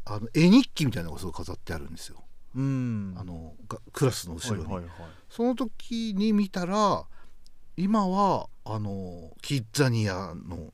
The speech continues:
Speaker 1: 絵日記だとか、
Speaker 2: あー。
Speaker 1: 東京ディズニーランドとか、
Speaker 2: はいはい。
Speaker 1: えーと、ユーエスジェーとか、
Speaker 2: うん。
Speaker 1: もうそういう、もう、東京とか、
Speaker 2: うん。
Speaker 1: 道外の絵日記ばっ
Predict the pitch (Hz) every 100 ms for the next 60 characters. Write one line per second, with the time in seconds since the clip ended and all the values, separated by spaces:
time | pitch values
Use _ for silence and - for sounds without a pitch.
0 | - - - 107 - - 87 - - 90
1 | 92 90 92 90 87 87 87 - 139 123
2 | 110 127 113 110 113 - 104 92 95 95
3 | 92 92 85 - - 196 214 117 - -
4 | - - - - 110 98 - 98 98 107
5 | 92 90 90 87 - 104 139 131 - -
6 | - 143 - 180 180 180 175 - - 139
7 | 98 76 - - - - - - - -
8 | - - - 160 147 - 151 143 139 -
9 | - - - 101 92 143 180 170 139 110
10 | 156 127 - 101 101 110 110 92